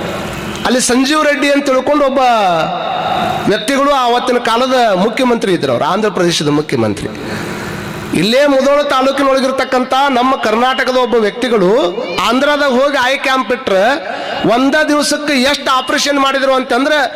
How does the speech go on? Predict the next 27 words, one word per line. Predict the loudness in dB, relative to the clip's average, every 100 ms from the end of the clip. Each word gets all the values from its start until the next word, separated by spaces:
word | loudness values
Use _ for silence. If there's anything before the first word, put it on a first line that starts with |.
| -10 -4 0
ಬಹುತೇಕ | 0 0 -2 0
ಅವ್ರು | 0 2
ಮಾಡಿದಷ್ಟು | 2 2 0 0 0
ಆಪರೇಷನ್ | -2 -2 -2 0 0
ಅನ್ನು | 0
ಇವತ್ತಿನವರೆಗೂ | 0 0 0 0 2 2 2
ಯಾವ | 2 2
ಡಾಕ್ಟರ್ | 0 -2 -2 0
ಮಾಡಿಲ್ಲ. | 0 0 0
ಅದು | 0 -2
ಗಿನ್ನಿಸ್ | 0 0 0 0
ದಾಖಲೆ | -2 0 0
ಒಳಗೆ, | 0 2 0 -2 -4 -6 -4
ರೆಕಾರ್ಡ್ | -2 0 2
ಆಫ್ | 0 0
ಬುಕ್ಕಿನೊಳಗೆ | -4 0 0 2 2 0 -2 -6 -4
ಹೆಸರನ್ನ | -2 0 0
ಪಡ್ಕೊಂಡದ. | 0 -2 0 0 2 2 0 -4 -10 -8 -2
ಒಂದ್ | 0 2 2
ದಿವಸಕ್ಕೆ | 2 2 0 0
ಒಂದ್ | 0 2 0
ಆಪರೇಷನ್ | 0 -2 0 0
ಮಾಡೋರು | 0 2 2 2
ನೋಡಿರಿ, | 2 2 2
ಎರಡ್ | 2 0
ಆಪರೇಷನ್ | 0 0 0 0 0
ಮಾಡೋರಿ. | 2 2 2 2 0 -2 -8